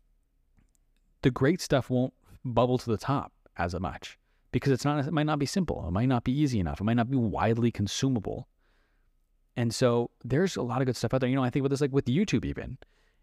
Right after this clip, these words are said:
And if my, like, there are, is good stuff. And I had a friend, a c-, I had a friend, I have a friend, I had a conversation with a friend,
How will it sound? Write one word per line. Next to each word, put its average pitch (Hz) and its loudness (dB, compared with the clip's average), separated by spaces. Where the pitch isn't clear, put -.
And 135 4
if 165 0
my, 175 -4
like, 139 0
there 135 0
are, 104 -6
is 147 2
good 143 0
stuff. 123 0
And 110 0
I 98 0
had 113 0
a - -2
friend, 117 -2
a - -2
c-, - -6
I - 0
had 107 0
a 90 -2
friend, 71 -6
I 95 -2
have 143 2
a 104 4
friend, 80 -2
I - 2
had 101 4
a 101 2
conversation 98 0
with 92 0
a - -2
friend, - -6